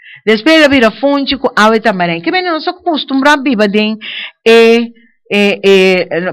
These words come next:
pa, agora que tem muita gente, não pensa, não, che, tá coi louco, que que tô, pero, mas sim, a beber de, pa, botin agora aqui, um milhão,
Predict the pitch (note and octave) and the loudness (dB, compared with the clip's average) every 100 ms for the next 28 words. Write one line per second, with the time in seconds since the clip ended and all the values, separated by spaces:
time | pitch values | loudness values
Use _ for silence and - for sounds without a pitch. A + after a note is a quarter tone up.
0 | D3+ E3+ D3 B3 G3 A3+ G3 F3 G3+ G3+ | 0 2 4 4 4 2 0 0 0 2
1 | F#3 F3+ F#3 F3+ F#3 F3+ F3 D#3+ G#3+ - | 0 2 2 0 -2 -4 -4 0 -2 -2
2 | A3 G3+ C#3+ D3 F3+ G#3 G3 G#3+ F#3 - | -2 -2 -2 -4 -2 0 0 0 -2 -6
3 | G#3 G#3 G3+ G#3 G3+ F3 E3+ A3 A3+ C4 | -6 -4 0 0 0 -2 0 0 0 -2
4 | - D#4+ C4 B3+ C#4 A#3+ G3+ C4 C#4+ C#4+ | -2 -2 0 0 0 0 0 0 -2 -8
5 | - - - A#3 G3 A3+ A3+ C#4 C#4 C#4 | -14 -6 2 2 2 -2 -2 -2 -2 -2
6 | B3+ A3+ A#3+ A#3 A#3 G#3 A3 - - - | 0 2 2 0 -2 -4 -4 -10 -20 -20
7 | - - A#3 A#3+ A#3+ A#3+ A#3 - _ G3+ | -10 0 2 2 0 -2 -6 -14 _ 2
8 | A3 G#3+ A3+ A#3 B3 | 2 4 2 0 -2